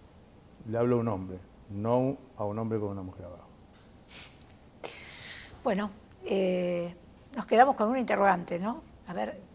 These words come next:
Speaker 2: qué va a pasar y qué va a pasar con el sector. Porque
Speaker 1: Claro, Dios
Speaker 2: la
Speaker 1: quiera,
Speaker 2: verdad,
Speaker 1: sí.
Speaker 2: la verdad es que todos queremos buenas noticias. Todos queremos que este sector funcione, que la gente tenga trabajo y que esto, porque vos sabés, además,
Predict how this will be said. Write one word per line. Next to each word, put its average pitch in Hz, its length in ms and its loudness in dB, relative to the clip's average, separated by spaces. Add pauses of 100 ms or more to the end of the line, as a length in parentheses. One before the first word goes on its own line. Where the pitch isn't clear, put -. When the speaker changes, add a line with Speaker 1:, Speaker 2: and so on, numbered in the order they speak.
Speaker 2:
qué 214 140 2
va 220 100 4
a 226 40 6
pasar 240 500 6
y - 60 -8
qué 226 120 -6
va 196 100 -2
a - 20 -2
pasar 190 220 -2
con 190 100 2
el 180 60 -4
sector. 180 420 -6
Porque 214 220 -2
Speaker 1:
Claro, 233 120 6
Dios 190 120 4
Speaker 2:
la 220 80 6
Speaker 1:
quiera, 214 100 8
Speaker 2:
verdad, 247 280 6
Speaker 1:
sí. 107 180 -2 (140)
Speaker 2:
la 202 100 6
verdad 233 280 8
es 247 80 -2
que 220 120 -2
todos 240 200 4
queremos 220 280 0
buenas 202 240 0
noticias. 180 520 -4 (240)
Todos 302 220 6
queremos 254 360 4
que 254 120 -2
este 233 160 -4
sector 208 340 -2
funcione, 220 800 0 (240)
que 196 100 -4
la 190 80 2
gente 226 220 2
tenga 220 180 2
trabajo 233 400 8
y 202 80 2
que 226 320 0
esto, - 180 -8
porque 233 220 4
vos 285 320 0
sabés, 262 440 2 (200)
además, 214 360 0